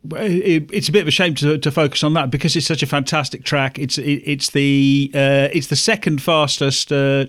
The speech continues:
track on the circuit, uh, only, uh, a little bit slower than, uh, Phillip Island. And I know that the circuit designer, Jarno Zaffelli, was,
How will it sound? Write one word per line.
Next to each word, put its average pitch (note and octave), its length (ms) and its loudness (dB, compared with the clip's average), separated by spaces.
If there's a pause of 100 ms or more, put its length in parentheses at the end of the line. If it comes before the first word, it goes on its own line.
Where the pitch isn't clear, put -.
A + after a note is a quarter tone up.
track D3 340 -2
on C#3+ 220 2
the C3 520 2
circuit, F3 640 -2 (420)
uh, C#3 320 2
only, D3+ 600 2
uh, C3+ 340 2
a C#3+ 100 0
little C#3+ 160 2
bit C3+ 120 0
slower C#3 300 4
than, C3 400 2 (200)
uh, B2 260 -2
Phillip C3 360 2
Island. D#3 500 2
And C3+ 440 2
I C#3+ 140 2
know C#3+ 140 4
that C3 120 0
the C3 160 2
circuit D3 340 0
designer, C3 340 2
Jarno C3+ 340 4
Zaffelli, B2+ 420 2
was, B2+ 260 0